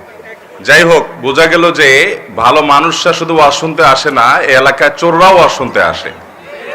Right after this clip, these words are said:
যেহেতু অনেক চোর ভাইরাও আসছে, সেজন্য আমরা একটু সাবধান থাকবো ইনশাআল্লাহ, ঠিক আছে?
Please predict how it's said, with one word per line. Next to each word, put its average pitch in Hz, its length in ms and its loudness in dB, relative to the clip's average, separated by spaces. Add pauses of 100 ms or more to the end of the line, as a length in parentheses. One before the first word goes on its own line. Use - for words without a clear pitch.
(760)
যেহেতু 165 300 0
অনেক 165 240 0
চোর 160 180 0
ভাইরাও 165 360 4
আসছে, 160 600 2 (140)
সেজন্য 147 260 -4
আমরা 143 160 2
একটু 143 140 -2
সাবধান 139 440 0
থাকবো 110 260 -4
ইনশাআল্লাহ, 92 500 -4
ঠিক 131 140 -6
আছে? 151 340 0